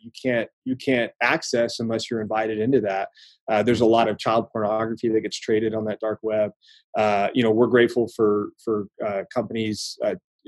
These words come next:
huge tech companies that we've had the chance to consult with and, and interact with that are doing things right now to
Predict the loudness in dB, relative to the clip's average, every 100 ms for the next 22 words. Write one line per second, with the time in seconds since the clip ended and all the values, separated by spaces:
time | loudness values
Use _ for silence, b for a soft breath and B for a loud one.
0 | -16 -2 2 2 4 0 0 -2 -2 -2
1 | -2 -2 -2 -2 0 0 -2 -4 -4 -4
2 | -8 -10 -8 -8 -4 0 0 2 0 0
3 | -2 -4 -4 -10 -8 -8 -8 -12 -6 -2
4 | 0 0 -2 -2 -2 -4 b b b 2
5 | 4 4 4 4 2 0 0 0 0 0
6 | 0 2 0 -2 -6 -4 -4 -4 -6